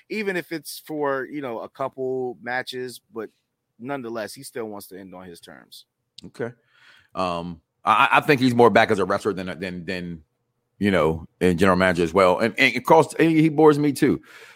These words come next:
Speaker 2: Um, Scott chimes in. "Have we talked about the Mortal Kombat characters yet?" Yes, we have. What much to talk about? What is it really? Did, are they worth the conversational piece?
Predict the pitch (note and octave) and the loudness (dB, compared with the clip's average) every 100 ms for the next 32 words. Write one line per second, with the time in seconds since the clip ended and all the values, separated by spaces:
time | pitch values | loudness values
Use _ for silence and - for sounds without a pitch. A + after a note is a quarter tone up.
0 | _ G2 G2 F#2 F2+ F2+ _ _ _ _ | _ 6 8 6 4 -2 _ _ _ _
1 | _ _ - - _ _ _ - G#2+ F#2 | _ _ -18 -18 _ _ _ -6 0 2
2 | - G2 F#2+ F#2+ F2+ F2 _ _ - G#2 | 2 -2 -2 -2 -4 -6 _ _ -6 0
3 | G2 A2+ G2+ B2 A#2+ G#2+ G#2 - G2 G#2 | 2 2 2 2 4 4 4 4 2 4
4 | G#2 - A#2 G#2 F#2+ - A#2 E2+ F2+ E2 | 2 4 4 6 4 4 2 2 0 -2
5 | F#2 D2 G2+ G#2+ A2 G#2 G#2+ B2 F3+ A#3+ | 0 2 2 2 4 6 6 6 4 4
6 | - G#3 G#3 F#3+ F2 C#2+ - C#3+ C3+ C3+ | 0 0 4 2 2 -6 -2 0 2 0
7 | B2 B2 A2 - - - G#2 B2+ C3+ B2+ | 0 0 -2 -8 -20 -20 2 6 8 8
8 | C#3+ D3+ B2+ C#3+ C3+ - C3+ C3 A2+ A#2+ | 8 8 8 6 4 2 2 2 0 -2
9 | B2 C#3+ C3 C#3+ E3 - | -2 -6 -4 -6 -6 -12